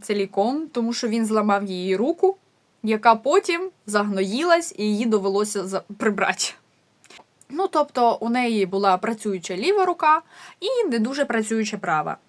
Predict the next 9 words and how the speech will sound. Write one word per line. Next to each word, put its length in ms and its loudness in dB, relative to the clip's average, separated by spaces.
Після 340 0
цього 280 -2
всього 480 -2
Жінь 280 -2
вирішила: 720 -4
"Всьо, 520 -2
я 240 6
вб'ю 560 0
все, 460 0